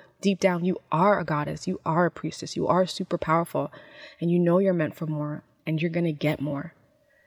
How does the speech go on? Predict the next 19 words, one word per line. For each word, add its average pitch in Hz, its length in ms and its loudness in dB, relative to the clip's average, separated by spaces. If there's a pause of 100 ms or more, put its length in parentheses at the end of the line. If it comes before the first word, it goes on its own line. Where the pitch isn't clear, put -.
(1900)
So 175 300 0 (400)
do 233 120 4
these 254 140 4
practices 170 840 -2
and 196 120 0
do 214 80 4
what 233 140 4
other 202 200 4
practices 185 460 -2
feel 180 400 2 (760)
right 175 380 0
for - 160 -2
you, 160 400 2 (840)
and 175 180 2
watch 180 320 0
what 180 120 2 (180)
amazing, 165 840 2 (800)
amazingness 170 920 2
just - 340 -2